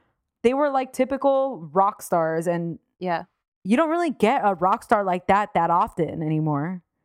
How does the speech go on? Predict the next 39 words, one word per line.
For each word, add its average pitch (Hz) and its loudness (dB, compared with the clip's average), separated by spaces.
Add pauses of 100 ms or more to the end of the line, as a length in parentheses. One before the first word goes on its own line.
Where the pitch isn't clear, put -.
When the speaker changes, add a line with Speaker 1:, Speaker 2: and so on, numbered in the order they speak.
(140)
Speaker 2:
Ex-, 185 0
especially 247 0
not 214 2 (140)
two 339 2
of 196 2
them 185 -2 (160)
Speaker 1:
Right. 220 2
Speaker 2:
together. 233 2
<laughs> - 0
Speaker 1:
Yeah. 214 2 (1160)
And 226 2
then 240 0
more, 233 2
so 262 -4
it, 220 2
everything 269 0
got 196 -4
heightened 202 -2
after 180 0
Courtney 180 -2
famously 190 -4
gave 208 -2
an 214 -4
interview 170 -4
where 170 -6
she 175 -8
said 175 -2
she - -8
was 170 -6
still 185 0
using 190 -2
heroin 170 0
when 156 -6
she 175 -6
found 160 -2
out 156 -2
she - -10
was 156 -8
pregnant. 143 -2